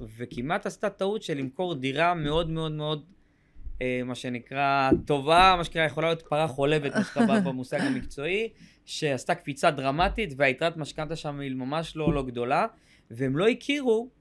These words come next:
Speaker 1: וזה רוב ה-, זה הכי כיף. זאת אומרת, ללמד, לתת לאנשים ידע שהם לא הכירו, זאת אומרת,
Speaker 2: ושמשנה להם את החיים.
Speaker 1: יש, כמו שאמרתי, אה, גם שדיברנו לפני זה, זה, שיש
Speaker 2: כן.
Speaker 1: את האנשים ש-, אה, חושבים שיש להם כסף,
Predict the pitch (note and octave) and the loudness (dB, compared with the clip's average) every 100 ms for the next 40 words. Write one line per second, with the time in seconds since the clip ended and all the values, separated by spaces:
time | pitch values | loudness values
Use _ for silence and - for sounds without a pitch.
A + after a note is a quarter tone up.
0 | A#2+ A#2+ A2+ F#3 A3+ F#3 - C#3+ C#3 C3+ | -10 -8 0 2 4 2 4 4 6 4
1 | C3 C3 C3 B2+ - A#2 A2+ F3 F#3+ D#3+ | 2 0 -2 -4 -6 -10 -2 4 4 4
2 | G3 D#3+ A#2+ - _ _ _ B2 C3 C3 | 0 -4 -6 -6 _ _ _ -6 -2 -2
3 | D3 C3+ C3 C3+ F3+ G3 D3+ B2+ E3 F3 | -2 -2 -2 -2 -2 -2 -4 -4 -4 -4
4 | E3 D3 F3 C#3+ D#3 E3+ B3 C4+ - - | -4 -4 -4 -2 -2 0 0 -2 -8 -20
5 | - C#3 C3 E3+ G3+ - G#3+ A3+ C#3+ - | -10 -4 -2 0 0 -2 -2 -2 -2 -2
6 | A3+ - A3 G#3 A3+ A3 A3 G#3 G3+ - | 0 4 4 4 4 6 6 4 0 0
7 | F#3+ F3 D3+ F3+ G#3 G3+ F#3 E3+ F3+ F3+ | -2 -2 0 2 2 -2 -6 -4 -6 -4
8 | F3 D#3 - D3 C#3+ C#3 C#3 D#3+ C#3+ C#3 | -4 -6 -10 -6 -4 -2 0 0 0 -2
9 | D#3+ D3+ E3 E3+ C#3 B2+ A#2 A#2+ - D3+ | -2 -2 -4 -4 -4 -6 -6 -8 -4 -4
10 | F#3+ G#3+ G#3+ E3+ - A#3 A#3+ - - - | 2 6 6 4 0 0 0 -4 -10 -4
11 | C#3+ C3+ C3+ - _ _ C3 B2+ B2+ A#2+ | 0 0 -2 -6 _ _ -6 -2 -2 -4
12 | - C3+ G#3 E3+ F3+ C#3+ F3+ E3 D3 A#2+ | -6 -4 -4 -4 -4 -2 -2 -2 -4 -6
13 | - | -8